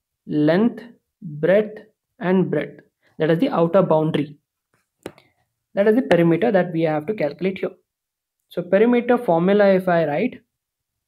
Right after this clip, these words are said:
P plus or minus delta P would have L plus L plus B plus B plus or minus delta L plus delta L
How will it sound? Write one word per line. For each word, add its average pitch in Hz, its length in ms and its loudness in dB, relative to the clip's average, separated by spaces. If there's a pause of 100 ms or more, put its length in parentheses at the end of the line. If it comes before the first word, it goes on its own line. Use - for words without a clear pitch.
P 220 160 -2
plus 185 260 0
or 190 120 0
minus 180 300 2
delta 160 460 -2
P 202 340 -6 (1700)
would 180 260 0
have 156 420 -4 (1800)
L 202 220 2 (100)
plus 175 280 0 (100)
L 175 220 2 (680)
plus 165 220 0
B 180 420 -2
plus 156 220 -2
B 170 520 -6 (920)
plus 180 240 -2
or 240 200 2
minus 165 580 -2 (580)
delta 185 500 2
L 196 280 0 (760)
plus 202 220 0
delta 160 460 0
L 202 200 0